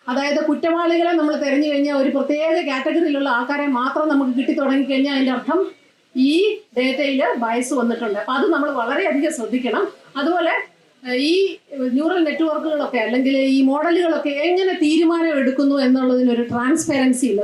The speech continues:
സുതാര്യതയില്ല. അത് പ്രത്യേകിച്ച് ചില രംഗങ്ങളിൽ വളരെ പ്രധ-, പ്രാധാന്യമുള്ള കാര്യമാണ്. For example, ഒരു രോഗനിർണയത്തിന് വേണ്ടി ഒരു മെഡിക്കൽ രംഗത്ത് നമ്മൾ ഉപയോഗിക്കുന്ന ഒരു മോഡൽ, ആ മോഡൽ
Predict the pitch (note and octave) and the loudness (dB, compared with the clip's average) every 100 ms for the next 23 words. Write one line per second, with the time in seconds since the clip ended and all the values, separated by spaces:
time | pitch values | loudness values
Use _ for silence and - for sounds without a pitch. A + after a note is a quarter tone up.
0 | G#3 B3 C4+ C4+ C#4+ A3 F#3+ - _ _ | 0 0 0 2 2 0 -2 -4 _ _
1 | _ - - _ _ A#4+ - - - - | _ -20 -20 _ _ -20 -20 -20 -20 -20
2 | - - - _ - C4+ E4+ F4 - C#4+ | -20 -20 -20 _ -6 -2 0 0 0 -4
3 | - F#4+ G#4 F4+ E4 F4+ F4+ D4 D4+ D#4 | 0 2 2 2 2 2 2 0 -2 -2
4 | D#4 C#4+ C4 C#4+ D#4 D#4+ D#4+ - B3 A#3+ | 0 0 0 0 0 -2 -4 -4 -6 -4
5 | C4 C4 C4+ D#4 C#4+ B3 A#3 A#3 A#3+ A#3 | -4 -2 0 0 2 0 0 -2 -2 -2
6 | A#3 C#4+ C#4 D4+ D4+ D#4+ C#4 D4 B3+ C4 | -2 -2 -2 0 0 2 2 0 0 0
7 | D#4+ D#4+ C#4 C#4+ C#4 C#4+ C4+ B3 A#3+ G#3 | 0 2 2 0 0 2 2 2 2 -2
8 | - - - - _ _ - - B3 B3+ | -4 -12 -20 -20 _ _ -12 -2 2 4
9 | C4+ C#4 E4 D#4 C4+ C#4 C#4 C#4 B3 B3+ | 4 2 2 0 2 0 0 0 0 0
10 | A#3+ B3 B3+ C4 C4 B3 A#3+ C4+ G4+ - | 2 2 2 2 2 2 2 0 -2 -8
11 | - A#3+ B3 B3 G3+ - - - - - | -2 0 0 0 0 -2 -8 -20 -18 -6
12 | C#4+ F#4+ D#4+ D#4 E4+ | -2 0 0 0 2